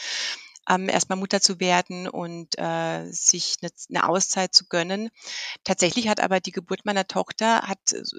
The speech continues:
so Ressourcen, Energien in mir freigesetzt, die ich, wenn ich's nicht für mich tue, zumindest für sie mal ändern möchte.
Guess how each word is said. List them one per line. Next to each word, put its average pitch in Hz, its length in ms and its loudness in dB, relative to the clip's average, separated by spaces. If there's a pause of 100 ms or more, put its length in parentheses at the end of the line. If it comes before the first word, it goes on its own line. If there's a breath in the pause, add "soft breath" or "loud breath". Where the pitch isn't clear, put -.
(100)
so - 140 -6
Ressourcen, - 540 2
Energien 185 440 -4
in 214 80 -6
mir 202 120 -4
freigesetzt, 208 1000 -2 (100)
die 185 540 0 (480)
ich, - 300 0
wenn 196 180 2
ich's 214 100 6
nicht 214 140 0
für 190 100 -2
mich 202 220 -2
tue, 262 240 -2
zumindest 196 420 2
für - 100 -2
sie 190 160 2
mal 156 200 4
ändern 151 400 -2 (320)
möchte. 156 520 -2